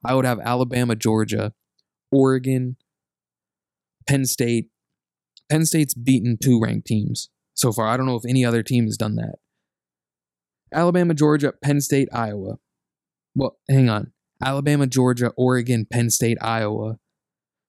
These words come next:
Probably put Oklahoma six or seven. Might put Florida seven, eight. Move Texas, A and M, and Cincinnati down. Notre Dame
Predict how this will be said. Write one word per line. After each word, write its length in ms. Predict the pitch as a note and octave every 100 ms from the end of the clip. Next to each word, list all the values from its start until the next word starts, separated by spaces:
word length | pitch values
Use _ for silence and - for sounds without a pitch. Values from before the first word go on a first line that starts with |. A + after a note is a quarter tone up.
| _ _ _ _ _
Probably 440 | - C3+ D3 D3 D3
put 200 | D3 C3+
Oklahoma 540 | C3+ B2+ B2+ C3+ A#2+
six 300 | - C3+ A#2+
or 80 | A#2
seven. 600 | - A#2+ A#2 A#2 A2+ A#2+ _ _ _ _ _ _ _ _ _ _ _ _ _ _ _ _ _ _ _ _ _
Might 500 | D3 C3+ B2 C3+ A2
put 180 | C#3 C#3+ - _ _ -
Florida 460 | - C#3 D3 C#3+
seven, 360 | C3+ - C3+ B2+
eight. 320 | B2 C3+ B2+ _ _ _
Move 260 | C3+ B2+ -
Texas, 680 | C3 B2+ - B2+ B2 - - _
A 120 | C#3 C3
and 140 | B2
M, 160 | B2+ A#2+
and 120 | A2+
Cincinnati 600 | - B2 - A#2 A#2 A2+
down. 480 | A2+ A2+ A2+ A#2+ B2 _ _ _ _ _ _ _ _ _ _ _ _ _
Notre 300 | C#3+ D#3 E3
Dame 480 | D3+ D#3+ D#3+ D#3 C#3+